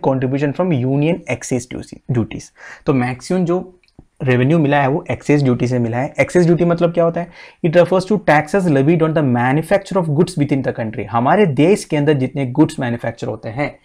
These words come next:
उसमें जो टैक्स लगता है, उसको बोलते हैं एक्साइज ड्यूटी, as opposed to custom duty that is lev-, levied on goods, goods coming from outside the country। देखिए, आपको ये भी पता चला कि एक्साइज ड्यूटी and customs duty का बेसिक डिफरेंस क्या है।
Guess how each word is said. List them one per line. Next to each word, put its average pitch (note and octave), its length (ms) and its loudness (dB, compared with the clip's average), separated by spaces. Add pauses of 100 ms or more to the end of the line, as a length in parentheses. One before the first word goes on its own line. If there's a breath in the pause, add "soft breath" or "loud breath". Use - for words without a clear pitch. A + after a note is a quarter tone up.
(300 loud breath)
उसमें F3 260 4
जो D#3+ 100 4
टैक्स - 380 -4
लगता A#2 220 -6
है, A2+ 120 -2
उसको A#2 220 -4
बोलते A2+ 260 0
हैं A2 120 0
एक्साइज A#2+ 360 -2
ड्यूटी, - 280 -12 (100)
as C#3+ 160 2
opposed C#3 420 2
to F#3 60 2 (100)
custom F#3+ 320 0
duty A#2 280 -4 (360 loud breath)
that B2+ 180 0
is C3 140 0
lev-, A#2 240 -2 (140)
levied A#2 280 0
on C3+ 160 0
goods, A#2+ 260 -2 (180)
goods D#3+ 320 2
coming D#3+ 200 0
from D3 240 -4
outside B2+ 340 -2
the - 100 -16
country। - 300 -18
देखिए, G3+ 400 -4
आपको D3 220 2
ये D3 100 6
भी E3 100 6
पता E3 200 4
चला E3 180 2
कि E3+ 80 4
एक्साइज C#3+ 300 0
ड्यूटी D3 200 2
and D#3 160 -4
customs C#3+ 320 -4
duty D3 200 -4
का D3+ 80 -4
बेसिक C3+ 600 -6
डिफरेंस D3 360 -4
क्या D3 120 -8
है। D3+ 120 -10